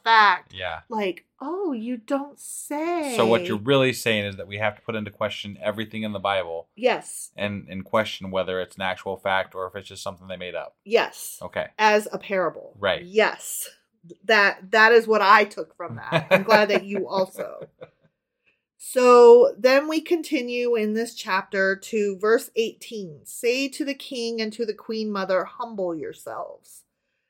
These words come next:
Speaker 1: So the king and queen mother were probably Joachim and Nehushta, respectively, which I mentioned at the time. And you
Speaker 2: Okay.
Speaker 1: were like, "Okay, that sounds great. Whatever.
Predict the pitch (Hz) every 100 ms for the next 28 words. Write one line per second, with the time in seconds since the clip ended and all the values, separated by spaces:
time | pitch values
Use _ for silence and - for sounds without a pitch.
0 | _ - 240 233 285 277 285 285 285 247
1 | 220 214 214 208 208 208 220 202 202 202
2 | 196 196 190 - - 262 262 254 254 262
3 | _ _ _ - 208 202 202 202 202 262
4 | 254 - - 190 196 202 - 202 202 190
5 | 185 185 185 190 190 180 190 190 190 233
6 | - 175 170 196 208 196 196 190 180 170
7 | 165 _ 185 180 202 185 185 190 175 _
8 | 190 180 127 185 185 170 185 202